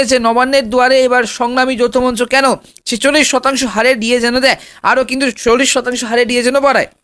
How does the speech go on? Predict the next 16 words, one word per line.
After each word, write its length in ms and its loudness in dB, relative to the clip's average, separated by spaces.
এটাই 300 0
কিন্তু 180 -2
মুখ্যমন্ত্রী 580 -2
এবং, 200 0
আহ, 460 -4
বলে 220 4
দিয়েছেন 440 0
যে 140 0
চার 160 0
শতাংশ 360 -4
হারে, 220 0
আহ, 80 -4
ডিএ 240 0
দি-, 200 -2
দিয়েছে। 420 0
এবং 120 0